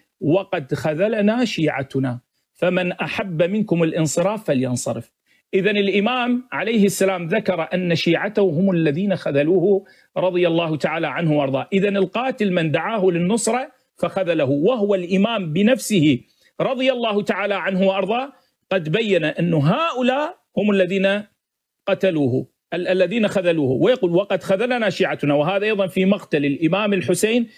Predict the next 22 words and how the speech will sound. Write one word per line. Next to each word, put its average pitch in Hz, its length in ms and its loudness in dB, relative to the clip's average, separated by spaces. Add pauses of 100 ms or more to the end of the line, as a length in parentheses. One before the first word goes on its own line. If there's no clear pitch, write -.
(140)
لأبي 185 320 0
مخنف 190 320 -2
في 156 100 -4
صفحة 160 300 -4
تسعة 185 280 -2
وسبعين. 139 460 -2 (340)
إذن 165 360 0 (100)
النصوص 175 580 -2
الواردة 185 500 0
عندنا 139 360 0
باستشهاد 156 520 -4
علماء 180 460 -2
الإمامية 170 720 0 (260)
في 165 180 0
هذه 202 320 -2
النصوص 220 640 0 (160)
موجود 170 440 2
في، 185 400 0 (400)
آه، 160 460 0
مأخوذ 180 460 0
من 165 260 2
مصدر 185 600 0